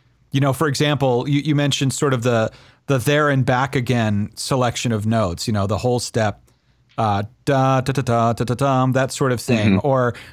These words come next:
Speaker 1: you know, some other Easter eggs, you know, the nine notes in the Fellowship, uh, you know, theme, how much of that was intentional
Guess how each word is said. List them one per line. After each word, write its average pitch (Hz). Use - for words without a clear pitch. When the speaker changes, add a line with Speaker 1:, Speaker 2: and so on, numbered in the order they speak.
Speaker 1:
you 151
know, 139
some 151
other 139
Easter 127
eggs, 110
you 120
know, 117
the 117
nine 120
notes 113
in 117
the 104
Fellowship, 110
uh, 104
you 120
know, 104
theme, 117
how 240
much 254
of 196
that 175
was 139
intentional 127